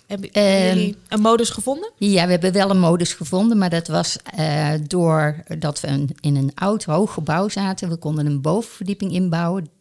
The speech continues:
Speaker 2: Dat was dan, werd dan uiteindelijk toch wel snel de plek voor de oudere kinderen.
Speaker 1: Ah, oké.
Speaker 2: En binnen een jaar was er een aparte ruimte voor de baby's.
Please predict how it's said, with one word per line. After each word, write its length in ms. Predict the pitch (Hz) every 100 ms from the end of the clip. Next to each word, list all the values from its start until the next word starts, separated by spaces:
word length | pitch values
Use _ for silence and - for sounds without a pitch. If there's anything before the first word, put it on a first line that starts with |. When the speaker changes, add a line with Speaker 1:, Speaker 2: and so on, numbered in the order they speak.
| _
Speaker 2:
Dat 200 | 208 -
was 220 | 175 -
dan, 280 | 156 147 151
werd 180 | 160 -
dan 200 | 151 147
uiteindelijk 420 | 147 139 139 139
toch 180 | 156 131
wel 180 | 135
snel 380 | 143 180 135 127 - - - -
de 100 | -
plek 260 | - 147 -
voor 200 | 160 139
de 100 | 143
oudere 340 | 185 214 214
kinderen. 480 | - 196 196 190 202 208
Speaker 1:
Ah, 180 | 196 180
oké. 200 | 160 147 160
Speaker 2:
En 200 | 151 151
binnen 300 | 190 247 240
een 120 | 208
jaar 300 | 190 185 180
was 280 | 170 - 180
er 180 | 160
een 120 | 170 160
aparte 340 | - 170 - 156
ruimte 360 | 147 147 -
voor 160 | - 139
de 60 | 135
baby's. 520 | 127 131 123 -